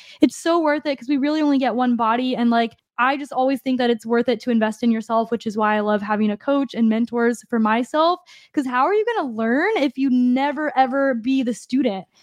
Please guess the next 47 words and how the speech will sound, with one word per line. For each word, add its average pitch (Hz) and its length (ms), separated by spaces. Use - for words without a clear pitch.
And, 277 140
like, 277 180
I 269 100
used 403 240
to 466 60
have 415 100
an 370 100
ego, 285 340
you 370 120
guys. 381 380
And 262 160
so 262 160
maybe 254 340
some 269 200
of 277 80
you 277 120
will, 240 120
<laughs> 233 240
will 233 180
resonate 247 440
with 302 140
this, 359 240
but 277 120
I 302 120
would 302 180
tell 294 160
myself, 277 480
like, 240 300
"I 392 100
already 381 220
know 285 160
what 247 140
to 269 80
do. 226 360
Like, 226 220
I 320 220
know 370 160
what 349 160
to 359 80
do. 320 360
I 262 140
know 330 180
my 320 160
body, 269 640
blah, 240 200
blah, 262 120
blah." 233 380